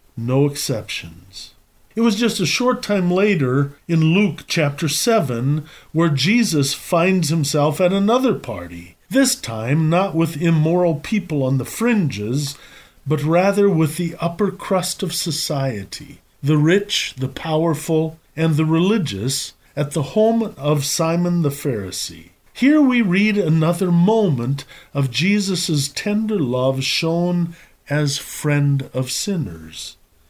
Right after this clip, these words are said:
In this formal banquet, as all the guests reclined at table enjoying the food, into the party comes an uninvited guest.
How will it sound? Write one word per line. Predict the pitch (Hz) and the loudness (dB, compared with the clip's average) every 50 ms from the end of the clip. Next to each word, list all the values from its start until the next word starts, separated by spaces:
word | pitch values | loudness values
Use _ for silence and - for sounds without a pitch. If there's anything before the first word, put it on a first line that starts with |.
| _ - - - - | _ -20 -20 -12 -4
In | - 175 180 180 | 0 0 2 2
this | 175 170 - | 2 0 0
formal | - - - 208 226 254 262 240 240 202 151 | -2 -2 0 2 4 4 4 4 4 2 2
banquet, | 135 143 139 147 147 143 - 175 170 175 170 - - - - - - - | 2 2 2 2 2 0 -2 -2 -2 -2 -4 -8 -16 -20 -20 -14 -6 -2
as | 170 151 143 | 0 2 2
all | 180 185 220 240 233 | 4 4 4 4 4
the | 208 226 220 | 2 0 -2
guests | 175 156 175 175 170 - - - - - | 0 0 0 0 0 -2 -4 -6 -6 -4
reclined | 165 165 156 - - - 180 160 165 180 180 170 175 | -4 -4 -4 -6 -6 -4 -2 -2 0 0 0 0 0
at | 175 143 - | -2 -2 -4
table | - - 180 175 170 156 135 135 135 135 | -2 0 2 4 4 4 2 2 2 2
enjoying | 135 139 131 120 151 160 175 185 202 208 202 | 2 2 2 0 0 0 0 0 0 0 0
the | 190 180 | 0 -2
food, | - - - 127 101 95 95 95 110 127 135 135 - - - - - - - - | -4 -4 -6 -6 -6 -4 -4 -6 -6 -6 -6 -8 -10 -12 -20 -20 -20 -12 -4 0
into | 208 233 254 247 269 | 2 4 4 4 4
the | 254 269 - | 2 2 0
party | - - 135 117 120 131 143 160 | 0 -2 -6 -4 -2 0 0 0
comes | 147 - - 165 160 165 156 151 | 0 0 -2 0 0 0 0 0
an | 165 151 151 147 - | 0 -2 -2 -2 -2
uninvited | 156 175 190 196 196 190 180 160 135 - 131 127 135 135 135 165 165 156 151 | 0 0 2 2 2 0 0 0 0 0 -2 0 -2 -2 -2 -4 -6 -6 -6
guest. | - 208 175 135 127 107 - - - - - | -4 -4 -4 -4 -4 -6 -8 -10 -12 -14 -16